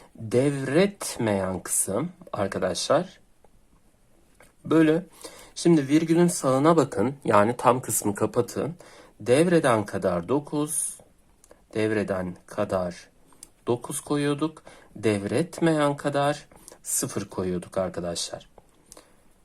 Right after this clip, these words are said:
Devretmeyen basamak kadar sıfır yazıyorduk. Şimdi ben size hemen şurada anlatayım sevgili öğrencilerim. Şu turuncuyla yazdığım formülü unutmayalım. Aklımızın bir köşesinde kalsın. Arkadaşlar şimdi sayının tamamı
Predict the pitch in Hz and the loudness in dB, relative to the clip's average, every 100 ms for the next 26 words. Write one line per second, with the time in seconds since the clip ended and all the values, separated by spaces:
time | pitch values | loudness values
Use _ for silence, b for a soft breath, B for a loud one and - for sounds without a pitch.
0 | _ _ - 104 117 143 104 92 92 117 | _ _ -2 2 2 0 -2 -2 0 0
1 | 98 90 - 117 185 180 - 107 147 135 | -2 -8 -8 -6 -4 -4 -6 -6 -6 -4
2 | 98 90 85 - B B B - - 196 | -4 -6 -10 -12 B B B -4 0 0
3 | 104 107 196 175 - 95 101 127 175 104 | 0 2 4 4 2 0 -2 0 0 0
4 | 98 - - 127 95 107 143 B B B | -2 -4 -2 0 2 2 0 B B B
5 | - 120 110 104 107 113 - 98 92 104 | 4 6 4 2 -2 0 2 2 2 2
6 | 101 95 90 90 90 - 165 - 143 135 | 4 2 0 -4 -4 -2 -2 0 0 2
7 | 143 175 143 95 101 98 95 95 104 147 | 4 4 4 2 2 2 0 -4 4 4
8 | 95 92 135 165 B B - 120 120 - | 4 2 0 0 B B -6 -2 -2 0
9 | 98 90 98 185 202 - 143 135 95 90 | -2 2 2 0 -4 2 2 4 -2 -2
10 | 98 131 131 92 - - 98 151 175 B | 0 0 2 0 0 -4 0 -2 -4 B
11 | B _ 131 104 - - - B B B | B _ 4 4 2 -2 -12 B B B
12 | - 190 190 160 117 - 87 - - 95 | 0 2 4 0 0 -2 -4 -4 -4 -2
13 | - 220 175 127 160 147 117 95 87 87 | 0 2 2 2 0 0 0 0 0 -6